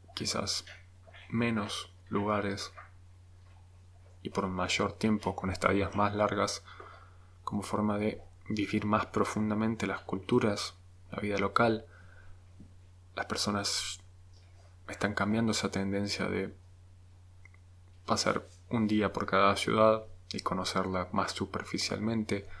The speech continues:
Ahora buscan vivir las culturas, conocerlas, conocer las personas dentro de esa cultura. Y también está asociado con esta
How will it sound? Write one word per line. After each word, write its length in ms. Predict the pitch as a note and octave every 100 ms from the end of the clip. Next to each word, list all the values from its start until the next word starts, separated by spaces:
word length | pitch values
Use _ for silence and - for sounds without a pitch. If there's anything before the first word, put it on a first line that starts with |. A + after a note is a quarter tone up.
| - - - -
Ahora 220 | G2 G2
buscan 340 | G2+ - G2
vivir 340 | G2 G2 A2+ G#2+
las 140 | G2+
culturas, 720 | - G#2 - A2 G#2 G2+ - - - -
conocerlas, 600 | - G2+ - G#2 G2+ -
conocer 420 | G2 F#2 - G#2+
las 140 | G2
personas 760 | - G2 - G#2+ G#2 F#2+ - - - - - - - - - - - -
dentro 280 | - F#2+ F#2
de 60 | F#2+
esa 160 | -
cultura. 580 | F#2+ F#2+ F#2 A2 G#2 G2+ - - - - - - - - - -
Y 100 | A#2
también 220 | A#2 A#2+
está 340 | - - - -
asociado 600 | - - - G2+ G2+ F#2+
con 180 | G2
esta 420 | F#2+ - G2 F#2+